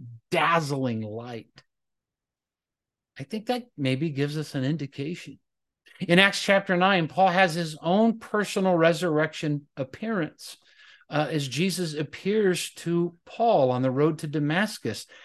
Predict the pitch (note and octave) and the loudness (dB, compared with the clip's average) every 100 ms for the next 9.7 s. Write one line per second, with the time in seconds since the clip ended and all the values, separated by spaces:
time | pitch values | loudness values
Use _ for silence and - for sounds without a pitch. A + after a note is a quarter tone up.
0 | - - - - E3 D3+ - _ _ - | -20 -20 -10 2 4 4 0 _ _ 2
1 | D#3+ D#3 - _ _ - C#3+ C3+ G3 F#3+ | 4 4 0 _ _ -8 -2 2 2 2
2 | F3 D3+ D#3 F3 G3 G#3 - D#3+ C#3+ - | 0 4 8 8 6 2 -2 -2 -2 -2
3 | - - G3+ A3+ E3+ C3 A2+ A2 B2+ - | -2 2 8 8 8 4 4 4 0 -4
4 | B2+ - - - D#3 - - E3 F3 F3 | -4 -4 -4 -4 -4 -4 0 8 10 10
5 | F3 - D3 C#3+ B2+ B2+ B2+ C3 C3+ B2+ | 6 2 -2 -2 -4 -2 0 2 0 0
6 | G#2 G#2 - _ _ _ B2 A2 A2+ A2 | -4 -8 -14 _ _ _ 0 0 -2 -8
7 | A#2 - - C#3 - - _ - - _ | -10 -12 -10 -10 -10 -16 _ -20 -20 _
8 | _ _ _ _ _ _ _ _ _ _ | _ _ _ _ _ _ _ _ _ _
9 | _ _ _ _ D3+ C3+ - | _ _ _ _ -2 -2 -2